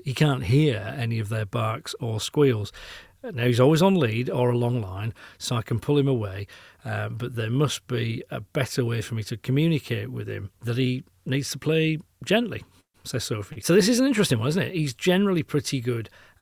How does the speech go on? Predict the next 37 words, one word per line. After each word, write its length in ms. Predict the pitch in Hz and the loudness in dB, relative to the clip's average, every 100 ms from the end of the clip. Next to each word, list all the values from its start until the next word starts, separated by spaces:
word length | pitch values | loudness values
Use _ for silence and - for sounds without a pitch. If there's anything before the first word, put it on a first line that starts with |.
| _ | _
at 160 | 117 131 - | -16 -12 -4
hand 400 | 120 135 135 123 | -2 -2 -2 -2
signals. 520 | - 123 127 127 117 | -2 0 0 0 -2
He's, 260 | 107 104 - | -4 -8 -8
he's 240 | 113 104 | -8 -2
learnt 280 | 143 165 156 | 2 2 2
all 280 | 120 113 104 | -4 -4 -4
of 80 | |
that. 260 | 104 107 120 - - _ | -6 -8 -10 -16 -20 _
But 160 | - - | -6 0
almost 360 | 156 214 269 - | 4 4 4 0
by 140 | 160 | -2
definition, 600 | 131 123 - 123 160 117 | 0 0 0 -2 -2 -6
when 200 | 95 117 | -6 -2
he's 180 | 147 131 | 0 4
over 240 | 156 147 | 4 4
there 520 | 135 175 143 104 104 123 - - - | 2 0 -2 -4 -8 -10 -14 -16 -4
playing 300 | 131 120 117 | -2 0 0
with 140 | 113 | 0
another 300 | 113 120 107 | -2 -2 -4
dog, 280 | 104 139 113 | 0 0 2
or 140 | 135 | 2
even 180 | 151 117 | 2 0
just 260 | 123 - - | -4 -6 -10
a 20 | |
couple 200 | - 123 | -8 -6
of 60 | |
feet 240 | - 185 - | -4 -4 -4
away 180 | 117 - | -8 -8
from 220 | - 104 | -10 -8
you, 60 | |
if 80 | 107 | -4
he's 100 | 123 | -2
on 140 | 120 107 | -2 -4
a 20 | |
short 300 | - 113 123 | -4 -4 -2
lead, 260 | 139 117 | -2 -2